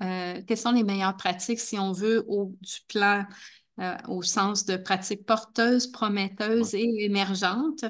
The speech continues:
Speaker 1: parce que
Speaker 2: Oui.
Speaker 1: ces pratiques-là n'ont, n'avaient pas été mesurées, euh, au sens, euh, de la mesure quantitative. Donc, on ne peut pas encore parler de meilleures pratiques, mais on a documenté ce que font les intervenants sur le terrain en fonction de critères.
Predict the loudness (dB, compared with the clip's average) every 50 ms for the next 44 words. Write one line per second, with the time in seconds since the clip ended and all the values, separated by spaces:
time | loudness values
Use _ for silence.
0 | -2 -2 -2 -2 -2 -4 -4 -2 -2 -2 -4 -8 -12 -12 -2 0 0 0 0 -4
1 | -6 -2 2 4 6 6 8 8 6 4 4 2 0 -2 -2 -4 -6 -6 -6 -4
2 | -2 -4 -4 0 0 0 0 2 0 0 0 0 0 -2 -2 -4 -4 -6 -6 -8
3 | -10 -18 -20 -20 -20 _ -6 -4 -2 0 0 -2 -2 -6 -12 -14 2 4 4 4
4 | 6 4 4 4 4 4 4 2 2 0 0 0 2 2 2 2 0 0 -2 -2
5 | 0 0 -2 -2 -4 -4 -4 -6 -6 -6 -8 -6 -6 -8 -6 -8 -10 -10 -4 -2
6 | -2 -2 0 -2 -4 -6 -2 -4 -4 -4 -2 0 2 4 4 2 2 2 0 0
7 | 0 -2 -4 -6 -4 -2 -2 -2 -4 -4 -4 -6 0 2 2 2 4 0 -2 -2
8 | 2 0 0 2 2 0 0 0 -2 -4 -2 -2 -2 -4 -4 -2 -4 -4 -2 0
9 | -4 -2 2 4 4 4 4 2 0 -2 -6 -4 -4 -2 -2 -2 -2 -2 -4 -4
10 | -4 -4 -2 -2 -2 -2 -2 -2 -2 -2 -2 -4 -4 -4 -4 -4 -4 -4 -4 -2
11 | -2 -2 -2 -2 -4 -4 -6 -6 -4 -4 -4 -2 -2 -2 0 -2 -2 -2 -2 -2
12 | -4 -4 -4 -4 -2 -2 -2 -2 -2 -6 -10 -12 -12 -14 _ _ _ -2 -2 0
13 | 2 2 2 2 2 2 2 2 2 0 -2 -6 -6 -8 -4 0 0 0 0 0
14 | -4 -8 -12 -18